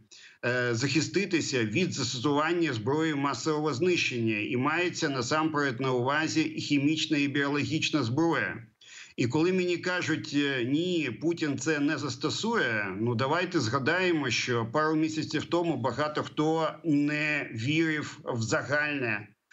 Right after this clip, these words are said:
масштабне вторгнення Путіна в Україну.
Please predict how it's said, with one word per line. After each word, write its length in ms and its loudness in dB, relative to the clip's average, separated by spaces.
масштабне 920 0
вторгнення 1080 0
Путіна 640 2
в 100 -2
Україну. 680 0